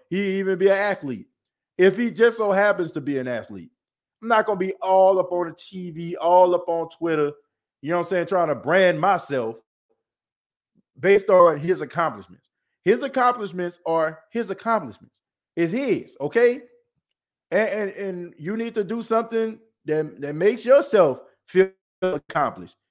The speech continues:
not just being the fact that you are Annie Apple, Eli Apple mom. It's, it's sad, bro. It's sad. It, this lady gotta be, like, about forty-five, almost fifty. You know what I'm saying? And you just sitting up there talking about,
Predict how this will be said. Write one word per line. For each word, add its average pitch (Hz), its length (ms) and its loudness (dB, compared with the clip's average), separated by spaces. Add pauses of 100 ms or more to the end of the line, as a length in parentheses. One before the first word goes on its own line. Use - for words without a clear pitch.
(100)
not 180 260 2
just 180 220 0
being 180 200 0
the 165 60 -6
fact 165 320 -2
that 156 160 -10
you 165 160 -6
are 135 320 0 (360)
Annie 165 280 -4
Apple, 151 360 -2
Eli 139 320 -2
Apple 127 280 -6
mom. 110 320 -12
It's, - 160 -6
it's - 220 -8
sad, 110 320 -12
bro. 90 100 -20 (520)
It's 175 200 -6
sad. 107 360 -10 (680)
It, 196 100 6
this 233 240 -2
lady 196 240 2
gotta 170 220 2
be, 151 100 -4
like, 143 180 0
about 131 260 -2
forty-five, 135 600 -2
almost 131 400 -6
fifty. - 380 -8 (100)
You 120 100 -8
know 139 40 0
what 147 60 0
I'm 143 60 -6
saying? 147 260 -6
And 143 80 -8
you 170 100 -12
just 151 220 -6
sitting 156 180 -6
up 139 120 -6
there 139 120 -4
talking 139 340 -2
about, 127 420 -2